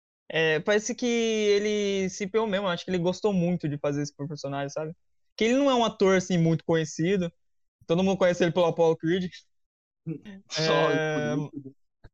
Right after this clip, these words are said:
Speaker 1: mas agora ele tá fazendo Star Wars, cara. Tipo,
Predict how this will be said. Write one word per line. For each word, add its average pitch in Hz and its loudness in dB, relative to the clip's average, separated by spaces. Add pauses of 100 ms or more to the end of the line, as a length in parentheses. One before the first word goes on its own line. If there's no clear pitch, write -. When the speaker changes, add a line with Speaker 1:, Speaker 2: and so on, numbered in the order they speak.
(360)
Speaker 1:
mas 175 2
agora 185 4
ele 214 4
tá 214 -2
fazendo 208 -2
Star 220 -2
Wars, 180 4
cara. 143 -4
Tipo, 160 -8